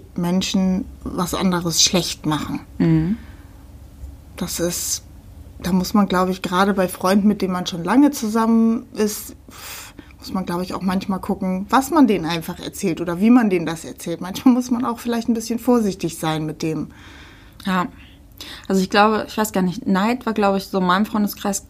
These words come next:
Speaker 2: gar nicht so ein Thema. Zumindest habe ich das nie zu spüren bekommen. Und ich hatte natürlich auch das große Glück, dass mein damaliger Freund mich total unterstützt hat. So, der war,
Speaker 1: Ja.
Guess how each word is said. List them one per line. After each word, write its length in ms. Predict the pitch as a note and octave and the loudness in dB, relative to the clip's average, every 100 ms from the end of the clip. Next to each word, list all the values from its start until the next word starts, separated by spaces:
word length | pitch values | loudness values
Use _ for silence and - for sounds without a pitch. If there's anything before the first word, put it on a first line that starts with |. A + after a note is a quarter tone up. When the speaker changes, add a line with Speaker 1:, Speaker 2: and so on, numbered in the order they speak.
| - | -2
Speaker 2:
gar 160 | F3+ | 0
nicht 160 | F#3 F#3+ | 0 -2
so 120 | - | -4
ein 200 | F3+ F3 - - | -6 -6 -12 -12
Thema. 800 | - G#3 A3+ B3+ C4 C4+ D4+ D#4+ - | -2 2 4 4 6 4 4 2 -6
Zumindest 340 | - G3+ G3 F#3+ | 0 2 2 0
habe 60 | |
ich 60 | F#3 | -4
das 240 | F3 - | -6 -2
nie 180 | F#3+ F#3 - | -2 -2 -6
zu 160 | - F3+ | -10 -8
spüren 420 | - - A3 C4 | -6 0 6 8
bekommen. 540 | C4+ C4+ C4 C4 C#4+ - - - - - | 6 2 2 4 4 0 -12 -18 -10 -2
Und 120 | F3+ | 0
ich 120 | F#3 | 2
hatte 180 | G3+ G#3+ | 2 2
natürlich 320 | G3 - G3+ | 2 2 0
auch 40 | F#3+ | 0
das 160 | F#3 | -4
große 340 | G3 G#3+ A3 G#3 | 0 2 2 2
Glück, 220 | G3+ G3+ | 0 0
dass 160 | G3 F#3+ | 0 0
mein 100 | F3+ | 2
damaliger 680 | F3+ G3 F#3+ F3+ F3 F3+ | 4 4 2 0 0 -2
Freund 400 | - - F#3 F#3+ | -6 0 2 2
mich 160 | G3 - | 0 -2
total 540 | - D#3+ - F#3 G3+ A3 | -6 -6 2 4 4 2
unterstützt 580 | A#3 A3+ - A#3 - | 0 0 -2 -4 -2
hat. 240 | B3+ D4 D4 | -2 -2 -2
So, 140 | G#3 | -2
der 160 | F#3+ E3+ | 0 0
war, 420 | E3 E3 F3 F#3+ | 2 4 2 0
Speaker 1:
Ja. 180 | G3+ | -4